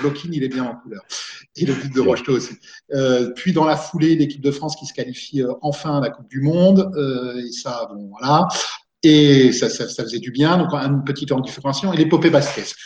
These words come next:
Speaker 1: Grosso modo, je suis, je suis à cette période-là. J'ai à peine dix piges,
Speaker 2: Je,
Speaker 1: même pas.
Speaker 2: je
Speaker 1: Et, euh, et voilà. Et j'ai un de mes oncles, bon, voilà, toujours le même oncle, qui m'emmène au Parc des Princes un beau jour de soixante-dix-huit,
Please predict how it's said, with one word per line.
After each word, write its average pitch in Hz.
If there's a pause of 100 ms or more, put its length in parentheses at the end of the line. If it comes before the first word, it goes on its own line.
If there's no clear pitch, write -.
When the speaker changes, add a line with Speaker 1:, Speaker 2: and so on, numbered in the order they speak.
(120)
Speaker 1:
Grosso 156
modo, 170
je 196
suis, 160
je -
suis 165
à 151
cette 147
période-là. 139
J'ai 143
à 123
peine 143
dix 135
piges, -
Speaker 2:
Je, 95
Speaker 1:
même 87
pas. 143
Speaker 2:
je 78 (460)
Speaker 1:
Et, 143
euh, 127 (100)
et 170
voilà. 113 (200)
Et 143
j'ai 143
un 196
de 196
mes 180
oncles, 196
bon, 147
voilà, 127
toujours 165
le 175
même 135
oncle, 262
qui 151
m'emmène 160
au 170
Parc 147
des 143
Princes 190
un 127
beau 139
jour 160
de 120
soixante-dix-huit, 139